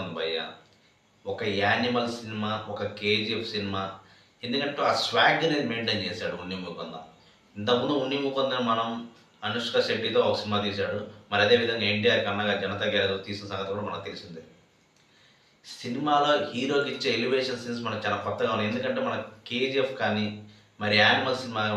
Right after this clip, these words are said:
మూవీ కానీ హీరో ఎలివేషన్స్ ఇచ్చినప్పుడు మనకి ఏ విధంగా అయితే గూస్ బంప్స్ వస్తుంటాయో,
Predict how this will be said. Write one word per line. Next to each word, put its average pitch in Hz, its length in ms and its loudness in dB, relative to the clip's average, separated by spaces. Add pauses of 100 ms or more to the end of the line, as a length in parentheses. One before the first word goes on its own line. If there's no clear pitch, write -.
(280)
మూవీ 117 200 -4 (100)
కానీ 101 200 0
హీరో 135 160 0 (100)
ఎలివేషన్స్ 120 440 -2
ఇచ్చినప్పుడు 104 360 -4
మనకి 101 260 0
ఏ - 20 4 (120)
విధంగా 113 280 0
అయితే 104 120 -2 (100)
గూస్ 107 200 -6
బంప్స్ 104 260 -4
వస్తుంటాయో, 87 460 -8